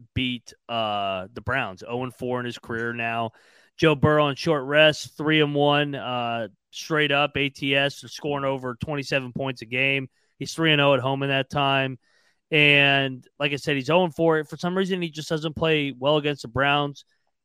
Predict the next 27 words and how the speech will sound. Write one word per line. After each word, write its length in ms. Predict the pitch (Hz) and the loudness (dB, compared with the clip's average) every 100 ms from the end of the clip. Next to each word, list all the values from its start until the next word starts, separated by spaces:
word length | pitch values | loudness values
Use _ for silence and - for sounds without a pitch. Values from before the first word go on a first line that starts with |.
| 139 | -4
Oh 140 | 151 | -2
and 120 | 143 | -4
four 220 | - 147 | -4 -4
in 40 | 143 | -2
his 140 | 139 | -6
career, 340 | - 135 139 139 | -6 -2 0 0
but 180 | 135 | -4
he's 100 | 135 | -8
four 340 | - 190 180 170 | -10 -8 -4 -4
and 100 | 151 | -4
oh 220 | 147 156 147 | -2 0 -2
the 100 | 123 | -6
following 560 | - 151 147 139 120 | -2 0 0 -4 -4
week 220 | 135 139 | -2 -4
coming 260 | - 151 151 | -4 -6 -4
off 180 | 120 - | -8 -8
the 80 | 117 | -8
Browns 360 | 120 123 117 120 | -4 -4 -6 -6
losses. 540 | 123 120 113 127 117 | -4 -4 -4 -10 -8
So 320 | - 131 120 - _ - | -2 2 0 -2 _ -6
I 60 | |
look 180 | 147 175 | -2 -2
for 120 | - | -2
that 260 | 156 147 151 | 0 0 0
trend 220 | 160 151 | -2 -2
to 80 | 143 | -4
continue. 720 | 139 123 139 143 139 139 135 | -8 -8 -6 -4 -2 -2 -4